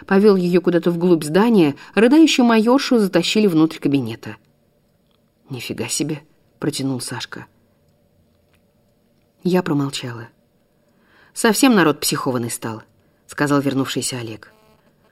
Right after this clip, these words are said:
«Маш, не бери в голову. Они вообще-то девчонки нормальные, только когда на работе по пятнадцать часов торчишь каждый день. Ольга, которая майор,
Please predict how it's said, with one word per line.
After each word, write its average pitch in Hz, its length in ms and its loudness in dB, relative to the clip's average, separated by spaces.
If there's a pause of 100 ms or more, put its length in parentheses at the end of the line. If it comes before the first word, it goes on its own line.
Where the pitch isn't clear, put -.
(180)
«Маш, 190 340 2
не 208 100 4
бери 240 180 6
в 143 60 0
голову. 117 440 -4 (540)
Они 262 280 6
вообще-то 240 400 2
девчонки 202 420 0
нормальные, 180 600 0 (480)
только 190 300 0
когда 190 260 2
на 185 60 4
работе 196 360 4
по 170 100 0
пятнадцать 180 420 0
часов 180 300 -2
торчишь 180 360 -2
каждый 135 340 -2
день. 117 280 -8 (840)
Ольга, 220 340 4
которая 165 320 2
майор, 175 440 2